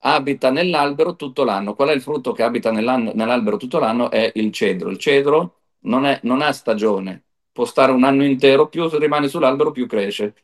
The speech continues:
Non so se vi è capitato di vedere dei cedri piccoli e dei cedri grandi così, perché esistono anche i cedri grandi così, perché, eh, se non lo stacchi dall'albero lui va avanti e cresce. Quindi Hadar significa anche bello, ma siccome nel versetto c'è scritto Hadar,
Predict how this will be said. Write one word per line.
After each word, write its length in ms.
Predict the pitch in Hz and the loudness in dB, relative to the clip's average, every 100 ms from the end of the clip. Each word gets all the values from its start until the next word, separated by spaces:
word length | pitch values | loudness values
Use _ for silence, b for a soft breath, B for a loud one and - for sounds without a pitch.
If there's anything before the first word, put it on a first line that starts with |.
| _ _ | _ _
Non 140 | 113 | -4
so 120 | 110 | -2
se 140 | 135 113 | 0 0
vi 80 | 113 | 2
è 20 | |
capitato 460 | 131 180 175 120 127 | 2 2 2 2 2
di 80 | 110 | 2
vedere 240 | 110 110 | 4 2
dei 140 | 107 | 0
cedri 340 | 101 120 117 180 | 0 -2 0 -2
piccoli 480 | 104 90 101 104 b b - | -4 -4 -4 -4 b b -8
e 140 | - | -2
dei 140 | 127 180 | 0 2
cedri 400 | 98 95 92 98 | 0 0 -2 -2
grandi 460 | 95 95 95 95 | -2 0 -2 -4
così, 400 | - 110 92 90 - | 0 0 2 -4 -4
perché 280 | - - 117 | -4 2 4
esistono 420 | 104 110 - 107 | 4 0 0 -2
anche 200 | 98 113 | -2 -4
i 40 | |
cedri 300 | 110 - - | -2 -2 -2
grandi 280 | - 95 95 | -2 -2 -2
così, 260 | 113 180 101 | 0 0 2
perché, 480 | - 107 98 110 - _ _ _ _ _ | 0 0 0 -2 -6 _ _ _ _ _
eh, 760 | 98 95 92 90 90 90 - - _ _ _ _ - | 6 8 8 6 4 0 -6 -12 _ _ _ _ -4
se 140 | - | 2
non 100 | 120 | 4
lo 60 | 120 | 4
stacchi 340 | - 135 110 | 4 2 4
dall'albero 500 | 107 147 107 98 107 | 4 4 4 2 2
lui 240 | 107 117 104 | 2 0 2
va 160 | 120 | 0
avanti 480 | 107 98 92 92 92 | -2 -6 -10 -8 -8
e 120 | 95 92 | -6 -6
cresce. 360 | 87 - - | -6 -6 -4
Quindi 220 | 123 127 | 0 2
Hadar 440 | 113 135 151 175 190 | 4 4 6 6 4
significa 600 | 156 143 147 147 151 139 | 0 0 -2 -2 0 2
anche 300 | 143 127 127 | 2 0 0
bello, 220 | 110 101 | 0 0
ma 100 | 113 | -2
siccome 320 | 123 123 165 170 | -4 -2 0 0
nel 160 | 143 | 0
versetto 580 | 127 123 143 131 - 92 | 0 -2 0 -2 -2 -10
c'è 120 | - | -10
scritto 360 | 92 123 123 120 | -6 -4 0 0
Hadar, 460 | 107 107 123 98 | 2 4 4 4